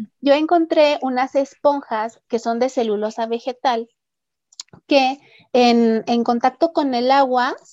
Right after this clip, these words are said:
literal, se inflan, se hacen como una esponjita y son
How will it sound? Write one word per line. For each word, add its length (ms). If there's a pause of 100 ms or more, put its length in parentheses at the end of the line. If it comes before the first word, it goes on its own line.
(300)
literal, 560
se 140
inflan, 500
se 60
hacen 180
como 160
una 120
esponjita 760
y 100
son 280